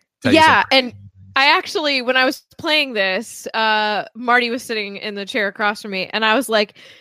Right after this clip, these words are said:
Speaker 2: "You know what I never noticed growing up?" I was like, "The developers put themselves into the game." And he's like,
Speaker 1: Mm-hmm.
Speaker 2: "Really?" I was like,
Speaker 1: I always
Speaker 2: "Yeah."
Speaker 1: forget until I, until I walk up there.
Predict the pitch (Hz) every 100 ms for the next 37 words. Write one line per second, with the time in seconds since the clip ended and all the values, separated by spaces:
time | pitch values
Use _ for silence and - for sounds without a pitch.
0 | _ - 311 508 539 494 427 392 349 254
1 | 269 277 - 247 220 214 196 214 226 254
2 | 269 302 311 392 453 285 - 285 254 226
3 | 214 202 208 185 190 190 180 147 226 269
4 | 247 226 127 320 302 277 247 - _ 120
5 | 135 277 170 117 110 - 101 _ 107 98
6 | 95 104 117 107 98 98 95 - 80 -